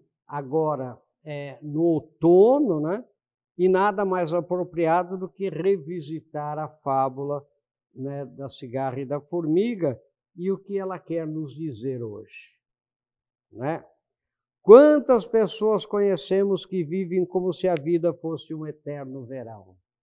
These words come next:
Quantas pessoas, gente? Né? Quer dizer, sabe, é, elas, elas não querem trabalhar, elas não querem se esforçar, elas só buscam facilidades. Quantas pessoas?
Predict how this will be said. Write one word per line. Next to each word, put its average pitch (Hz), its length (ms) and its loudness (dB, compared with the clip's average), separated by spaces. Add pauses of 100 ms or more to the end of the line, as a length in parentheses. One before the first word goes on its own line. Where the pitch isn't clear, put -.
(720)
Quantas 208 400 -12
pessoas, 117 540 -16
gente? 120 220 -20 (1300)
Né? 180 200 -12
Quer 175 180 -10
dizer, 156 400 -10 (340)
sabe, 180 580 -10 (580)
é, 196 300 -10
elas, 214 400 -10 (140)
elas 202 320 -12
não 220 160 -12
querem 208 460 -8
trabalhar, 175 800 -10
elas 165 240 -14
não 190 120 -8
querem 185 380 -10
se - 180 -18
esforçar, 156 1000 -12 (800)
elas 208 300 -6
só - 240 -6
buscam 196 580 -6
facilidades. 156 1400 -12 (580)
Quantas 277 440 -2
pessoas? 113 680 -8